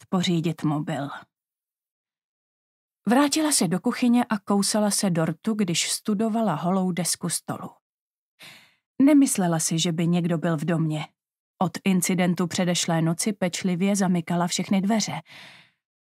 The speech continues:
ale nemohla se zbavit vzpomínek na hrůzný příběh o rodině na farmě zapadané sněhem, nevědomě poskytující úkryt vrahovi. Sebrala tedy ten největší a nejostřejší nůž, který našla v šuplíku v kuchyni,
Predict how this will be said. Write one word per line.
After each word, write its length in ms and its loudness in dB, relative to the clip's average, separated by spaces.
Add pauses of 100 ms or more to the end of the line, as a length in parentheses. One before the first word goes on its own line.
ale 220 2
nemohla 440 2
se 180 0
zbavit 420 0
vzpomínek 800 0
na 120 2
hrůzný 540 0
příběh 580 -2
o 120 0
rodině 400 2
na 140 2
farmě 440 2
zapadané 580 0
sněhem, 540 0 (420)
nevědomě 720 4
poskytující 840 -2
úkryt 420 -2
vrahovi. 500 -4 (1500)
Sebrala 500 4
tedy 320 0
ten 280 2
největší 600 0
a 80 2
nejostřejší 800 0
nůž, 320 2
který 380 0
našla 300 0
v 80 -4
šuplíku 480 -2
v 100 -6
kuchyni, 480 0